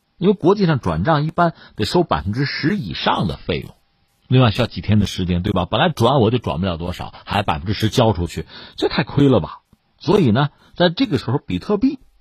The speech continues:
反而对于这个国家来讲有意义，对很多萨尔瓦多人来说呢，这算是一种在这个，就汇款，汇到国内就返乡，在这个时候呢，能够更便捷，还能够避免高昂的服务费用，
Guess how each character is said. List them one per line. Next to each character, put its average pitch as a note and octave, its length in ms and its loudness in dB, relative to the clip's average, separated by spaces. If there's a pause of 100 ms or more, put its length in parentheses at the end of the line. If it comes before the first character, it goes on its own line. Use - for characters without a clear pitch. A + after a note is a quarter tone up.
反 - 260 0
而 F#2+ 120 2 (300)
对 D#3+ 140 4
于 G#2+ 140 4
这 C3 160 4
个 F2 120 -4
国 F2+ 200 -2
家 F2 120 -2
来 E2+ 160 -4
讲 D2 200 -8 (100)
有 G2+ 160 -4
意 G2+ 200 -2
义， F#2+ 120 -8 (180)
对 C3+ 120 0
很 - 180 -2
多 B2 160 2
萨 A#2+ 140 0
尔 B2 80 0
瓦 G2+ 100 0
多 G#2+ 140 0
人 G#2 100 2
来 G#2+ 140 0
说 A2 240 0
呢， F#2 100 -2 (260)
这 - 120 4
算 E3 180 0
是 D3 80 -2
一 D#3+ 80 0
种 E2+ 160 0
在 A#2+ 160 -6
这 A2+ 120 -10
个， - 160 -12 (200)
就 - 180 -6
汇 G#3+ 300 4
款， - 400 -2 (1080)
汇 F3+ 200 2
到 C3+ 100 0
国 G#2+ 220 -2
内 D3+ 160 2 (100)
就 G#2 120 -4
返 - 280 -2
乡， D3+ 220 0
在 D#3 100 0
这 B3 200 -2
个 E3 120 0
时 - 160 -8
候 D#2+ 160 -4
呢， C#2+ 160 -10 (160)
能 D3+ 100 2
够 E3+ 60 2
更 F#3+ 160 0
便 C4+ 380 0
捷， - 180 -12 (240)
还 - 120 0
能 E3 120 6
够 D#3+ 100 2
避 F#3 300 2
免 C#3 200 0
高 C#3+ 200 -2
昂 A#2+ 180 -2
的 C3+ 60 2
服 - 220 2
务 F#4 80 2
费 C#4+ 240 0
用， D3 180 -2